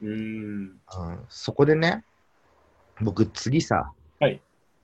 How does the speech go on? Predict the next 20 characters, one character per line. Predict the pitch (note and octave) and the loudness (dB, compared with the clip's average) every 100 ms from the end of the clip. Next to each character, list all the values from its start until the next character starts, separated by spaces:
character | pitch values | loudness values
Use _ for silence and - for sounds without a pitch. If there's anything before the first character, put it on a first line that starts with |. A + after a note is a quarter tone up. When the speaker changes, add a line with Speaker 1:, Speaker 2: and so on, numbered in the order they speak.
| _ _ _ _ _ - | _ _ _ _ _ -2
Speaker 2:
足 | B2 - | 2 4
踏 | F3+ - B2+ | 4 6 8
み | B2+ | 8
入 | C3+ | 10
れ | C#3 | 10
よ | D3 D3+ | 10 8
う | - | 6
と | F#2 | 2
思 | F#2+ | 2
っ | G2 | 0
た | - D#2+ | 0 -2
の | E2 | -4
が | D#2+ | -8
さ、 | F#2+ D#2+ - | -8 -8 -6
Speaker 1:
は | - | -2
い。 | A#2+ - _ _ _ - - D#3 | -2 -2 _ _ _ 0 6 6
Speaker 2:
絵 | F2 | 4
画。 | - _ _ _ _ _ _ - - | -4 _ _ _ _ _ _ -6 4
Speaker 1:
絵 | C#3+ | 4
画。 | F2+ | 4